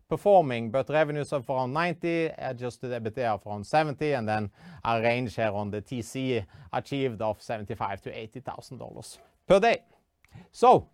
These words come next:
uh, during the last couple of years, you know, we took delivery of the first ship, Flex Endeavour,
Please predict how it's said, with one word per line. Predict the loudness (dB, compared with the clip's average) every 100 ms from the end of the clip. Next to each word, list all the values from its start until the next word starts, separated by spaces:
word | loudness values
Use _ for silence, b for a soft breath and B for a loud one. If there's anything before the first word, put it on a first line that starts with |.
| _ _ _ _ -20 -12
uh, | 4 8 12 10
during | 8 4 4
the | 6
last | 8 6
couple | 4 0 2
of | 2 2
years, | 0 2 0 -8 -16 -20 -20 _ b b b b b
you | 0
know, | 2
we | 2
took | 0 -2 0
delivery | 2 4 4 2
of | 2
the | 0
first | -2 0 0
ship, | -2 -4
Flex | -2 -2 -2
Endeavour, | -2 0 0 -2 -2